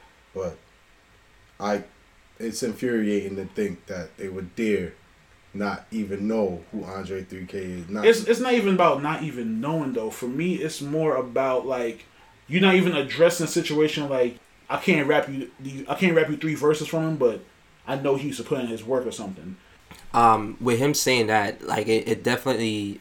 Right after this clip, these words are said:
Speaker 3: upsetted me for a, a hot minute, and I, I'm not really upset about it now, but just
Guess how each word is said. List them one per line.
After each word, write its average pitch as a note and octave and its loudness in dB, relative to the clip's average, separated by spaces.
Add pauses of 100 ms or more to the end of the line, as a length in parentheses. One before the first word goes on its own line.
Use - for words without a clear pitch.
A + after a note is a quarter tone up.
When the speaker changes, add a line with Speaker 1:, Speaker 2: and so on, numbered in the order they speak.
Speaker 3:
upsetted G#2+ -2
me G#2 -6
for G#2 -2 (640)
a, A#2 -2
a A2+ -4
hot A2+ 0
minute, A2+ 4
and G#2+ -8
I, A2+ -6
I'm A#2 -4
not A2+ -2
really A2 -6
upset A2 -6
about A2 -6
it - -14
now, E3 6
but C3 4 (460)
just C#3+ 4